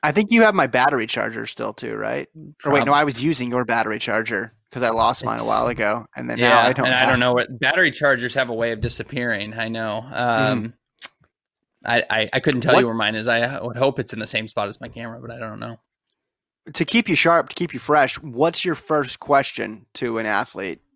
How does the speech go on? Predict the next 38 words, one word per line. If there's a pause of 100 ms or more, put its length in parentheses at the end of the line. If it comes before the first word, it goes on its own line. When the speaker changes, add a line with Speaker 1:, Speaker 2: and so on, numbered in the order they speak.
Speaker 1:
after
a
meet, (140)
if
it
happens
again?
So
say
there's
a
meet
next
month,
Lincoln,
you're
going
out, (360)
you're
covering
it, (200)
boom, (800)
you
got
the
camera. (440)
What
are
you
hitting
them
with
first
o-,
off
the
bat? (1200)
Speaker 2:
Alf,